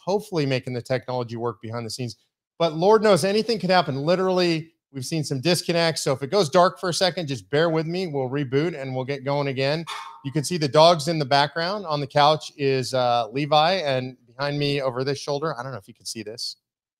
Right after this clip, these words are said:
Can you see? That's Gideon over there. And you can see we've got kind of a new scene set here. This is the same library you're used to. It's the bookshelves behind me, but you also see the spiral staircase up to the second level of the library.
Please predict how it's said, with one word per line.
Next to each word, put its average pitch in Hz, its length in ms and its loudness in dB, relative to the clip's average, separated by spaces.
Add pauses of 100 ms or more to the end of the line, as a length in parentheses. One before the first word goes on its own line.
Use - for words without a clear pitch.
(200)
Can 107 80 -20
you - 60 -20
see? 156 180 -14
That's 131 240 0
Gideon 131 380 2
over 113 220 -2
there. 120 300 -4 (340)
And 160 120 4
you 170 60 2
can 165 160 0
see 247 180 -2
we've 220 180 0
got 202 220 4
kind 202 200 2
of 180 80 -2
a 170 60 2
new 185 280 0
scene 180 340 -2
set 131 300 0
here. 117 220 -6 (320)
This 220 180 2
is 240 240 2
the 190 100 -2
same 196 340 0
library 170 440 2
you're 147 320 -4
used 160 320 -2
to. 143 200 -2
It's 156 120 -6
the - 80 -8
bookshelves 165 480 -2
behind 147 340 -2
me, 147 200 -4 (240)
but 139 80 -6
you 160 80 -2
also 185 240 -4
see 156 160 -6
the 131 100 -4
spiral 139 400 -2
staircase 139 640 -4
up 135 200 -10
to - 120 -16
the 117 80 -12
second 135 320 -6
level 135 520 -4
of 117 120 -8
the 113 80 -12
library. 139 640 0